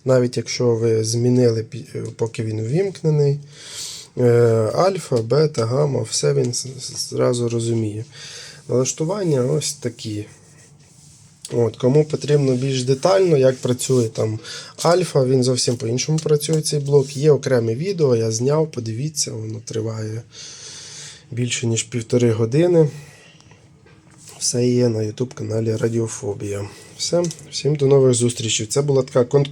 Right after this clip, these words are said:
коротка інструкція за, за п'ятнадцять хвилин, і ви вже можете йти ним користуватися і дійсно знайдете все, що там вам потрібно.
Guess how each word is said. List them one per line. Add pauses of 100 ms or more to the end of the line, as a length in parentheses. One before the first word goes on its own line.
(200)
коротка
інструкція
за,
за
п'ятнадцять
хвилин, (440)
і
ви
вже
можете
йти
ним
користуватися
і
дійсно (300)
знайдете
все,
що
там (340)
вам
потрібно.